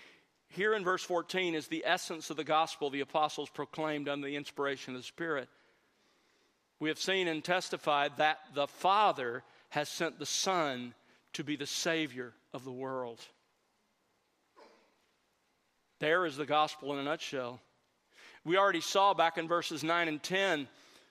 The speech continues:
that the mission of the Son was driven by the Father's love for us.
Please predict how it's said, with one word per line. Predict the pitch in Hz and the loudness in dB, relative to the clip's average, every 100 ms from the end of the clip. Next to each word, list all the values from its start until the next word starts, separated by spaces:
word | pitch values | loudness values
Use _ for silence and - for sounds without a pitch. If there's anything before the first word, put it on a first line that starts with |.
| _ _ _ _ | _ _ _ _
that | - | -8
the | 160 | 0
mission | 185 196 202 170 | 0 2 0 -2
of | |
the | 147 | -2
Son | - 208 202 180 156 | 2 4 4 4 0
was | 143 | -2
driven | - 190 180 | 0 2 2
by | 165 156 | 2 2
the | |
Father's | 151 185 180 165 135 | 2 4 4 2 0
love | 175 202 - | 4 2 2
for | 156 | 0
us. | 143 127 - - | 2 2 -2 -8